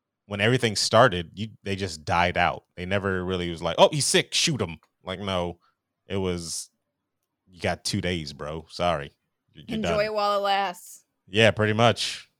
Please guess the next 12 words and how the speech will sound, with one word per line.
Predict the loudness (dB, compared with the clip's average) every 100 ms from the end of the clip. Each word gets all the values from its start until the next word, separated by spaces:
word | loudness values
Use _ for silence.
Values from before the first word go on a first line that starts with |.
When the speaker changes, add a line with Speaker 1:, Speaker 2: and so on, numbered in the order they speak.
| _
Speaker 1:
Look | -12 -10
at |
the, | -6 -6 -4
look | -8
at | -8
the | -6
flowers, | 4 6 6 2 -6 -8 -10 _ _ _ -8
you | -4 0
know? | 0 -2
Speaker 2:
Jeez. | -6 -12 -16 _ _ _ -8 -6 -8 -10 -4 0
Speaker 1:
<laughs> | 6 6 6 4 4 2 2 0 0 -6 -18 _ _ -18 -16 -16 -20 -20 -10
But, | 2 8 8 8